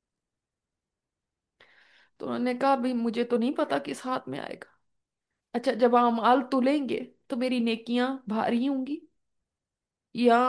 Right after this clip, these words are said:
हल्की हो जाएंगी?" कहा, "मुझे तो नहीं पता।" फरमाती हैं, "क्या पुल सिरात से गुजरेंगे तो मैं पार होंगी कि मैं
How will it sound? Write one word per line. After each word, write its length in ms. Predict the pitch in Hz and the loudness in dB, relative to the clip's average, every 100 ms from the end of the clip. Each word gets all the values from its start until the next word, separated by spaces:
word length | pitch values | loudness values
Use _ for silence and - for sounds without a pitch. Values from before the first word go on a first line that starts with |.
| 269 269 _ _ _ _ | 0 -6 _ _ _ _
हल्की 380 | 247 247 247 269 | -4 -4 -2 0
हो 140 | 277 240 | 0 0
जाएंगी?" 460 | 220 214 262 247 _ _ _ _ _ _ - | -4 -6 -10 -16 _ _ _ _ _ _ -20
कहा, 100 | - - | -18 -10
"मुझे 240 | 240 - | -8 -6
तो 140 | - 233 | -8 -6
नहीं 180 | 233 | -6
पता।" 300 | 247 277 294 285 _ _ _ _ _ _ _ _ _ _ _ _ _ _ _ _ _ _ _ _ _ _ _ _ _ _ - | -8 -10 -10 -16 _ _ _ _ _ _ _ _ _ _ _ _ _ _ _ _ _ _ _ _ _ _ _ _ _ _ -6
फरमाती 460 | - 233 240 240 | -4 0 0 2
हैं, 160 | 330 262 | 2 4
"क्या 100 | 240 | 0
पुल 220 | 247 262 | 0 -2
सिरात 420 | 247 254 233 233 - | -2 0 2 2 -2
से 80 | |
गुजरेंगे 560 | 240 240 233 277 240 240 | -2 0 2 0 0 -4
तो 120 | 247 | -4
मैं 140 | 285 285 | -4 -2
पार 320 | - 190 190 | 2 4 6
होंगी 300 | 269 285 277 330 - _ _ _ _ _ _ _ _ _ _ _ _ _ - | 4 0 -2 -6 -8 _ _ _ _ _ _ _ _ _ _ _ _ _ -10
कि 120 | 277 | -6
मैं 320 | 285 302 285 | -2 -2 -4